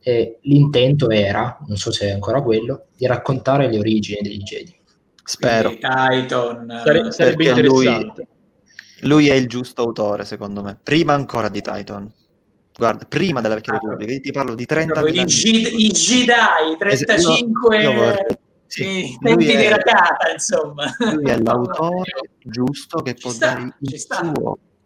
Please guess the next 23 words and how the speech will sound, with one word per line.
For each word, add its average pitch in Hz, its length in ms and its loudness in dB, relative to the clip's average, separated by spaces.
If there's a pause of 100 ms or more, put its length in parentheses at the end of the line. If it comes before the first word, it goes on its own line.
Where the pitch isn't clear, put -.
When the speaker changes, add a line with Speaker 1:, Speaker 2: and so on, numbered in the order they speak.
(480)
Speaker 2:
fi-, - 140 -14
a, 120 220 -2
a 127 100 0
Star 110 280 -2
Wars. 101 420 -10
Lui 147 360 2
è 113 40 2
il, 110 180 -2
quello 135 220 -2
Speaker 3:
Ah. 113 60 -6
Speaker 2:
giusto 110 300 -6
in 101 100 -8
quel, - 160 -12 (200)
in - 60 -4
tal 104 140 0
ca-, - 100 -8 (160)
anzi, 151 360 -2
guarda, 117 380 2
Speaker 3:
Ah, - 40 -2
sì. - 240 -16
Speaker 2:
non 180 260 2
lo 180 100 6
vorrei 170 640 0